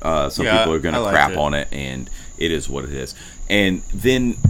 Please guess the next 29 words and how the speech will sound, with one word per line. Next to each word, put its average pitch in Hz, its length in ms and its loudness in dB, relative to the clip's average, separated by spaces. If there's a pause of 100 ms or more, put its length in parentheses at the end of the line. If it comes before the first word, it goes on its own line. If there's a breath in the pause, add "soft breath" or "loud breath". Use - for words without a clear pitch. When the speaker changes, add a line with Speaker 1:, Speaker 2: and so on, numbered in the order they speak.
(140)
Speaker 1:
you 101 80 -2
know, 87 140 -2
our 85 140 -4
next 92 260 0
song, 92 380 2
we 78 80 -2
saw 78 560 0
a 69 80 -8
certain 71 260 -4
guitar 76 380 -2
come 78 180 -4
out. 71 220 0
It - 40 -4
was 64 160 -8
the 71 80 -4
electric. 69 500 -4
It 67 100 -6
was 69 120 -12
Dave's 69 380 -4
baritone 71 480 -2
electric. 65 440 -6 (360 loud breath)
I 71 160 -2
told - 320 0
my 95 160 6
wife, 101 380 4
Danielle, 104 440 2
the 65 180 -4
other 65 200 -4
Danielle, 60 460 -4